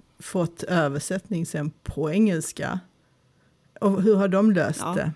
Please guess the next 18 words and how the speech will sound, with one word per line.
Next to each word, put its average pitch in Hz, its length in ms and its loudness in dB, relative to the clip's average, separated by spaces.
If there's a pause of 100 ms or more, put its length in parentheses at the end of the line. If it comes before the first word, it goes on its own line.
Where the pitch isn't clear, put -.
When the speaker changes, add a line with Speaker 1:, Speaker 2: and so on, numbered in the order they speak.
Speaker 1:
med 156 180 -2
hucklen - 720 -4
och 190 180 -6 (680)
allt 160 280 -4
det 151 80 -4
här? 160 200 -2 (2250)
Speaker 2:
Ja, 285 120 6
alltså, 294 180 2
det 285 120 4
är 330 40 4
ett 330 100 -4
tag 330 180 0
sedan 247 140 0
jag 233 120 2
läste 233 320 0
översättningen 175 640 -2
till 175 100 -4
engelska. 214 540 -8